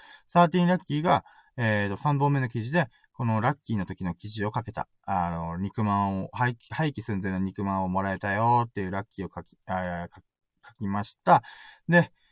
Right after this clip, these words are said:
えーと、フォーティーンラッキーか。フォーティーンラッキーが、フードロスの問題について、ちゃんとしら-、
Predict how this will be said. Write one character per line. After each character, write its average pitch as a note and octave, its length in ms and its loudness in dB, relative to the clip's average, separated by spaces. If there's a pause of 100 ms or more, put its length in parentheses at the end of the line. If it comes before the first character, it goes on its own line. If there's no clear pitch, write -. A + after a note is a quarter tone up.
(180)
え A2+ 280 2
ー - 20 -6
と、 A2 80 -4
フ E3 160 0
ォ E3+ 40 8
ー - 40 -6
テ F3 100 2
ィ - 20 4
ー - 20 4
ン D#3+ 40 4
ラ D#3+ 60 4
ッ - 20 2
キ - 100 -4
ー F#2+ 40 -6
か。 F2 180 -12
フ E3 120 0
ォ F3 40 4
ー E3 40 0
テ F3+ 100 0
ィ F3+ 40 4
ー F3 40 4
ン F3 40 4
ラ F#3 120 4
ッ - 80 -16
キ D3 240 -2
ー - 20 -2
が、 E3+ 220 4 (320)
フ F3+ 160 2
ー F3 40 4
ド F3+ 100 4
ロ F3 100 6
ス - 220 -6 (200)
の E3 200 6
問 B2 240 2
題 B2+ 160 0
に B2+ 120 -2
つ - 120 -4
い D3 80 -2
て、 G3 360 2
ち - 80 -10
ゃ A2+ 80 -2
ん - 20 -6
と A#2+ 80 -4
し - 140 -4
ら-、 B2+ 100 -4